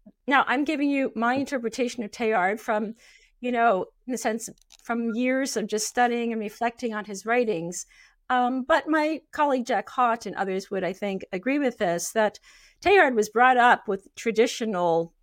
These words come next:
you know, scholastic theology, the the guy who, the God who is all-knowing, all-being, all-becoming, um, all-becoming, or just all is. Um, and he, uh, himself saw that evolution changes everything.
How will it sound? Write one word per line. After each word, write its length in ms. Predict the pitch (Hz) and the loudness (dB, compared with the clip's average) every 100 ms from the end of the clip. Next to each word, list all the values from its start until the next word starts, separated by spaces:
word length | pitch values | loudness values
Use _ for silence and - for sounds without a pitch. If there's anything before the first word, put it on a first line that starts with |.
| _ | _
you 140 | 190 175 | -6 -2
know, 180 | 170 | 0
scholastic 760 | 170 - 202 196 196 - 208 196 | -2 -4 -2 0 0 -2 -8 -6
theology, 760 | 196 180 202 226 170 180 165 | -4 0 2 2 -2 -4 -4
the 340 | 175 170 165 170 _ _ _ | -2 0 0 -2 _ _ _
the 100 | 214 | -4
guy 360 | 185 175 185 185 | 2 6 6 4
who, 300 | 190 175 165 190 175 | -2 -4 -4 -6 -8
the 160 | 165 180 | -8 -2
God 340 | 170 165 175 | 4 4 4
who 240 | - 175 - | 0 -6 -4
is 240 | 180 170 - | -4 -6 -4
all-knowing, 720 | 170 170 160 151 160 156 160 160 | 0 0 0 -2 -2 -4 -4 -4
all-being, 880 | - 160 143 165 165 160 156 160 180 - | -2 -2 -2 -4 -2 0 -2 -4 -6 -4
all-becoming, 800 | 165 180 - 156 160 160 160 - | -4 -4 -8 -6 -4 -4 -6 -6
um, 200 | 160 - _ | -10 -10 _
all-becoming, 580 | 165 165 - 160 - 196 - | -6 -4 -4 -4 -4 -8 -14
or 40 | 165 | -16
just 220 | 196 - 170 | -14 -8 0
all 200 | 156 - | 0 0
is. 340 | 160 170 - - - - - _ | -2 -4 -8 -14 -20 -20 -20 _
Um, 300 | 220 202 196 - 240 | 4 6 4 0 0
and 260 | 226 208 | 0 0
he, 400 | - 330 330 262 - | 2 4 2 0 0
uh, 180 | 202 208 | 2 2
himself 520 | 233 240 302 285 247 | -2 -4 0 0 0
saw 440 | - 262 330 381 | -2 2 4 2
that 260 | 339 226 190 - | 2 0 0 2
evolution 600 | 262 330 269 262 233 202 | 2 2 -4 -6 -8 -8
changes 420 | 196 175 170 160 | -6 -4 -6 -4
everything. 440 | 143 123 - 95 | -4 -4 -6 -10